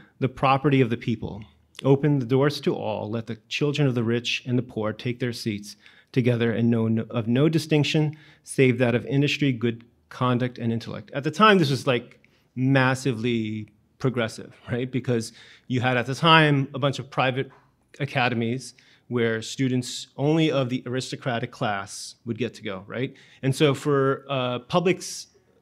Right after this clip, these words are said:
system to be create-, uh, sort of a public institution to be created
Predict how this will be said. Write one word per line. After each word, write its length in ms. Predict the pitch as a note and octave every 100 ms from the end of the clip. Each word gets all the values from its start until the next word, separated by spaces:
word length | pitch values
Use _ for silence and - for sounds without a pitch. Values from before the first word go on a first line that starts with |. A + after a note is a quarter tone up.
| -
system 680 | - - F3+ F3+ A2 B2 C#3+ _ _ _ _
to 120 | -
be 120 | B2 B2+
create-, 440 | - C#3 B2+ B2
uh, 260 | C3 A#2 -
sort 160 | C3+
of 120 | A2+
a 60 | A#2+
public 320 | - C#3+ C#3+
institution 400 | C#3 - C3 -
to 60 | A#2
be 80 | A#2
created 540 | - G#3+ E3 C3+ -